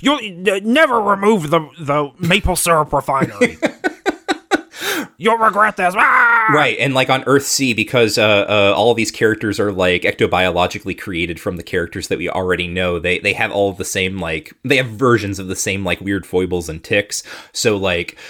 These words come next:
Speaker 2: uh, in the same way that John has this, like, elemental aversion to Betty Crocker, there's, like, someone who doesn't like maple syrup, and so you can't, like, put their house
Speaker 1: Right.
Speaker 2: too close to the maple syrup refinery or they'll be too unhappy.
Speaker 1: Right.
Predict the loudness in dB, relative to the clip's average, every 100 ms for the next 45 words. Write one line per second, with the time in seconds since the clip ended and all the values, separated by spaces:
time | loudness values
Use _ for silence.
0 | -20 -2 0 2 2 2 2 2 2 0
1 | 0 2 2 2 0 -2 -2 -4 -2 0
2 | -2 0 0 0 -2 -4 -4 0 -2 -2
3 | -6 -4 -6 -6 -4 -2 -2 0 0 0
4 | -2 -4 -4 -4 -2 -4 -6 -4 -2 -2
5 | -8 -6 -2 -2 -2 -6 -4 -4 -2 0
6 | 0 -2 -2 -2 -4 -4 -2 -2 -2 -4
7 | 0 -2 0 -2 0 -2 -2 -6 -8 -4
8 | -4 -4 -6 -4 -4 -4 -2 0 0 -2
9 | -2 -2 0 0 -2 -2 -4 -6 -10 -8
10 | -8 -4 -4 -2 -4 -4 -8 -14 _ _
11 | _ _ _ _ -10 -6 -6 -6 -12